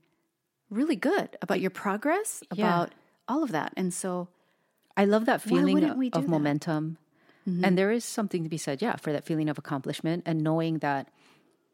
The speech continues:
Speaker 2: you brought your best self to
Speaker 1: Yeah.
Speaker 2: that important task. So
Speaker 1: Yes,
Speaker 2: hopefully
Speaker 1: you
Speaker 2: that
Speaker 1: didn't
Speaker 2: means
Speaker 1: let, you didn't let the scraps of you
Speaker 2: Yeah.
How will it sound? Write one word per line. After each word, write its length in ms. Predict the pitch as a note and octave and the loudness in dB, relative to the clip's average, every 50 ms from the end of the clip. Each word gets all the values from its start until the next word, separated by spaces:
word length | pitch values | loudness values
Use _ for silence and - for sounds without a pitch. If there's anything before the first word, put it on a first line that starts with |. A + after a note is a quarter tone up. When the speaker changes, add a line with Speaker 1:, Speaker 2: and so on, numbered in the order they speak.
| _ _ | _ _
Speaker 2:
you 360 | - - G3 D3 B2+ D#3+ F3 | -16 -12 -12 -8 -4 -4 -2
brought 240 | D3 E3+ D#3 C#3+ - | 0 2 0 2 2
your 140 | E3 D#3+ D3 | 0 -2 -2
best 440 | C3 - D3+ C#3+ C#3 - - - - | -2 -2 -2 -2 -2 -4 -8 -8 -6
self 380 | - G#3+ F#3 D#3+ A#2+ - - - _ - | -4 -2 -2 -2 -4 -6 -10 -18 _ -2
to 100 | - F3+ | 0 0
Speaker 1:
Yeah. 60 | D#3+ | 2
Speaker 2:
that 140 | D#3 C3+ D3 | 2 0 0
important 420 | D3 - - C#3 - - - - | -2 -4 -4 -6 -6 -6 -10 -8
task. 480 | - G3 E3 - D3 C3+ - - - - | -4 -4 -4 -4 -4 -8 -12 -10 -8 -4
So 160 | - D#3+ - | 0 2 4
Speaker 1:
Yes, 220 | G3+ G#3+ G#3+ A3 G#3+ | 4 4 6 6 6
Speaker 2:
hopefully 360 | G3+ D3+ - - F#3 - G3+ | 4 4 2 0 2 4 4
Speaker 1:
you 60 | G#3+ | 4
Speaker 2:
that 120 | G#3 G#3+ | 4 4
Speaker 1:
didn't 100 | G#3+ - | 2 2
Speaker 2:
means 100 | E3+ F#3+ | 2 4
Speaker 1:
let, 320 | F#3+ G3 G3 F#3+ - - - | 6 6 6 4 2 -2 -4
you 120 | F#3+ G#3 | -2 0
didn't 200 | G3 A3 G3+ D#3+ F3+ | 2 2 2 2 0
let 280 | F3 F#3 F3+ - - - _ - - - - - - - _ | 2 2 2 2 0 -4 _ -20 -20 -20 -20 -20 -20 -18 _
the 100 | - F3+ | -4 0
scraps 680 | E3+ - - - - F#3 E3+ F3 - - - - - | 2 2 0 2 0 0 2 2 0 0 -2 -4 -4
of 200 | - - E3 D3+ | -2 -4 -6 -6
you 300 | D#3 D3+ D#3 D3+ D3 D3+ - _ _ _ _ _ _ _ _ _ _ _ _ _ _ _ _ _ _ _ _ _ _ _ _ _ _ _ _ _ _ _ _ _ _ _ _ _ _ _ - - - | -4 -6 -6 -6 -6 -8 -12 _ _ _ _ _ _ _ _ _ _ _ _ _ _ _ _ _ _ _ _ _ _ _ _ _ _ _ _ _ _ _ _ _ _ _ _ _ _ _ -16 -2 2
Speaker 2:
Yeah. 260 | C4 D#4+ D4 - - | 4 4 4 4 0